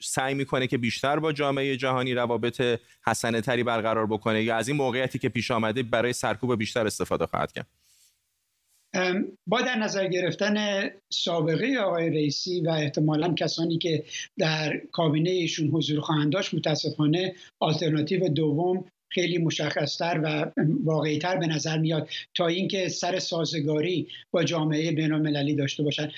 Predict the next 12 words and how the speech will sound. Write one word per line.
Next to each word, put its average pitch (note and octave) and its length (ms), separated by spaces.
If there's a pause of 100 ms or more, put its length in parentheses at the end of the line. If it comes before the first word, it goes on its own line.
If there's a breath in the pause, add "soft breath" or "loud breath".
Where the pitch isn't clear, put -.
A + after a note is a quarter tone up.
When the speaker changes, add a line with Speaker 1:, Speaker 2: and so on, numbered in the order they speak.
(160 loud breath)
Speaker 2:
من B3 200
فکر B3+ 140
می‌کنم F#3 360
دولت E3 560
آقای D#3 380
رئیسی F3+ 540 (260 loud breath)
دوران، F#3+ 520 (140)
اه، D#3+ 200 (160)
چالش E3 680 (100)
انگیزی G3 560
خواهد F#3+ 360
بود، G3 220